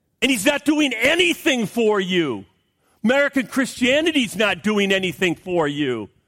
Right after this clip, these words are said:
Because you see, it's only when you die and practice daily dying that the Holy Spirit can fill you. That, that is an imperative. You do it. If you're a born-again believer, you do it. You can do it.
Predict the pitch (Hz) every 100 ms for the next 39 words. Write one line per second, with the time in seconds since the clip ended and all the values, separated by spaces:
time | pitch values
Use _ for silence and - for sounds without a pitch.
0 | _ _ _ _ _ _ 220 - 240 220
1 | 220 262 233 247 240 262 262 233 233 226
2 | 202 202 196 - - 220 254 254 220 -
3 | - 190 - 233 240 240 - 240 196 -
4 | 139 214 262 269 240 226 - - _ 214
5 | 254 269 247 202 - - 240 233 214 156
6 | 262 262 247 - - 240 269 240 - 240
7 | - - - - 247 285 285 220 170 -
8 | 247 294 269 233 254 294 214 208 180 -
9 | 262 240 - - 202 240 160 269 185 107
10 | - - - 220 285 285 214 254 254 185
11 | 208 185 226 214 185 - 131 139 226 233
12 | 233 220 - _ _ - 240 190 135 -
13 | - 165 240 - - 254 240 190 214 220